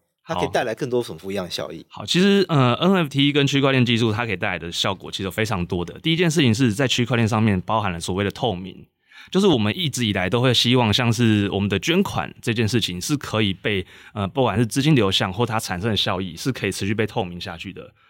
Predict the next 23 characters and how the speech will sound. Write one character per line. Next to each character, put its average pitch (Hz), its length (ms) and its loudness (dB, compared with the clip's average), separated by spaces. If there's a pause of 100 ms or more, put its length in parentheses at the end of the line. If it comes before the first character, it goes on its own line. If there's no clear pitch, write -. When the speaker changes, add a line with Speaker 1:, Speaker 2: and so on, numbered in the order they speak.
(140)
Speaker 2:
那 107 200 -2
有 98 160 0
一 - 20 2
些 127 160 2
捐 131 180 2
款 95 200 -2
最 139 200 2
终 120 220 0
是 123 160 -2
可 - 160 -6
以 101 80 0
知 113 100 -8
道 107 80 2
说 104 140 2
它 113 160 -4
是 113 160 -4
可 - 160 -4
以 95 60 -2
for 98 240 -4
哪 95 200 -2
一 90 40 -4
些 113 240 2
人 95 180 -4